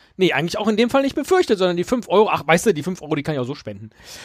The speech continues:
Ähm, die Aktion ist <laughs> jedenfalls so erfolgreich, äh, äh, gewesen,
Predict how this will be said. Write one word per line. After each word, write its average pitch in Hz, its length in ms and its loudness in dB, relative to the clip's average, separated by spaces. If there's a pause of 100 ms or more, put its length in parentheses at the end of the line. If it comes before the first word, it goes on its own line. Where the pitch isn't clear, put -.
(140)
Ähm, 151 300 0
die 165 100 0
Aktion 262 320 4
ist - 200 -4
<laughs> - 20 0
jedenfalls 220 680 0
so 165 400 0
erfolgreich, 151 840 2
äh, 139 160 2
äh, 135 240 0
gewesen, 139 580 -2